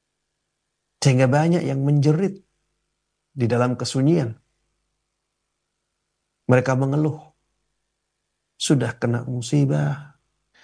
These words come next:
masih harus hutang ke sana sini." Dan di zaman kita ada pinjol, ya, pinjaman online yang menjadikan orang-orang sangat mudah untuk berhutang.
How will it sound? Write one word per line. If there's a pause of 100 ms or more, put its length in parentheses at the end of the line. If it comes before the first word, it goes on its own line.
(240)
masih
harus
hutang
ke
sana
sini." (1400)
Dan
di
zaman
kita
ada
pinjol, (400)
ya, (320)
pinjaman
online (560)
yang
menjadikan
orang-orang (240)
sangat
mudah
untuk
berhutang.